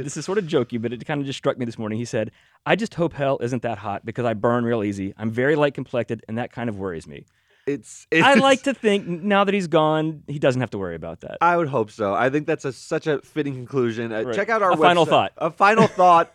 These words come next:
Speaker 2: <laughs>
Speaker 1: on, uh,
Speaker 2: On
Speaker 1: Jerry
Speaker 2: Jerry
Speaker 1: Springer
Speaker 2: Springer.
Speaker 1: himself. So with that, I, I would say go to our website. There's a, there's a clip. We always do this in our death stories. A-, as a final note, um,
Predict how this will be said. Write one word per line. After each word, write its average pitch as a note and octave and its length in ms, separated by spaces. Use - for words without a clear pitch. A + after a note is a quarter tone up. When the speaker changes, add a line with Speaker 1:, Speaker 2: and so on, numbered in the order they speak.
Speaker 2:
<laughs> F3+ 80
Speaker 1:
on, D#3 360
uh, C3+ 540
Speaker 2:
On C3+ 120
Speaker 1:
Jerry - 0
Speaker 2:
Jerry C3+ 280
Speaker 1:
Springer B2+ 360
Speaker 2:
Springer. B2 60
Speaker 1:
himself. A#2+ 520
So C#3 300
with G3+ 160
that, A#3 180
I, G3 40
I G#3+ 60
would A3 100
say C#4 100
go A3+ 140
to A3+ 60
our F#3 120
website. C3+ 300
There's C#3+ 160
a, D3 80
there's C#3+ 220
a C#3 100
clip. - 460
We F3 80
always A#3 240
do D#3+ 120
this B2 220
in B2 140
our A#2 80
death A2 160
stories. G2 240
A-, G#2+ 180
as A#2 180
a A#2+ 40
final C3+ 320
note, A2 320
um, G2 400